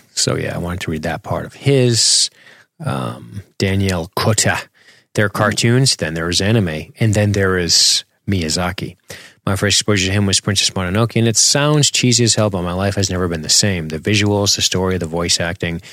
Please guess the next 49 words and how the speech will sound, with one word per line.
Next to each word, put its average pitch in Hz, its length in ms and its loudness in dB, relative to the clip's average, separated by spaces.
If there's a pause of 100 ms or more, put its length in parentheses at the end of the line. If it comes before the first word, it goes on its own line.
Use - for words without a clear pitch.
(260)
it 123 100 2
all 143 140 4
blew 123 180 4
my 107 140 2
adolescent 95 420 -2
mind. 90 280 -2
I 87 60 -2
don't 120 180 2
realize, 104 520 2
I, 101 200 -2 (160)
I 107 100 0
didn't 120 220 2
realize 107 340 2
animated 95 640 0
movies 92 380 0
could 90 140 -2
look 98 240 -2
and 92 120 0
sound 98 300 0
like 92 160 -4
that. 82 160 -2
Suddenly, 101 260 2
Saturday 95 340 0
morning 92 260 -2
cartoons 90 460 -4
weren't 90 380 -2
gonna 82 160 -6
cut - 240 0
it 135 100 2
anymore. 98 540 0 (460)
I 104 60 2
needed 95 200 0
the 85 80 -6
good 120 220 2
anime 87 320 -2
shit. 80 260 -2
Miyazaki 87 480 -4
opened 85 220 -4
the 82 40 -10
door 90 200 -2
to 90 160 -2
a 101 40 0
whole 165 260 2
new 156 140 6
genre 117 300 2
of 101 60 0
entertainment 92 400 -2
for - 80 -4
me, 120 300 2